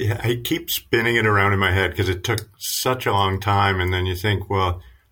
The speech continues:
how did it all begin?" And I go back to an old, a conference, God, more than a decade ago, the Tools of Change conference, rest in peace, which was a, a great tech conference while it lasted.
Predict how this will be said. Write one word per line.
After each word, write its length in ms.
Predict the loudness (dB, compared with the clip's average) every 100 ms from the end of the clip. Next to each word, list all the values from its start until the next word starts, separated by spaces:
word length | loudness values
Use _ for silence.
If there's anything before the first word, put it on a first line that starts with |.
| _
how 320 | -14 -10 -10 -6
did 200 | 0 2
it 100 | 2
all 180 | 2 2
begin?" 600 | 0 0 0 0 -2 -4
And 400 | -2 0 0 -2 -8 -20 -20 _
I 120 | 0
go 120 | 2 2
back 460 | 2 2 0 -2
to 540 | -2 2 2 0 -4 -4
an 120 | 0
old, 300 | 2 2 0 -4 -6
a 80 |
conference, 560 | -6 0 0 0 -2 -2
God, 220 | -2 0
more 180 | 0 2
than 160 | 2 0
a 100 | 0
decade 380 | -2 0 0
ago, 560 | 0 2 2 2 0 -4 _ _ -8
the 60 |
Tools 300 | -2 2 2
of 100 | 0
Change 440 | -2 0 2 0 -2
conference, 680 | 0 0 0 -4 -4 -6 -4
rest 260 | -4 -2
in 160 | -6 -4
peace, 440 | -2 -2 -4 -8 -18 _ _ _
which 220 | -8 -4 -4
was 100 | -4
a, 460 | -6 -8 -10 -8
a 20 |
great 320 | -4 0 -2 -2
tech 240 | -6 -4
conference 460 | -4 -4 -4 -6 -4
while 120 | -2
it 80 | 0
lasted. 520 | -2 0 0 0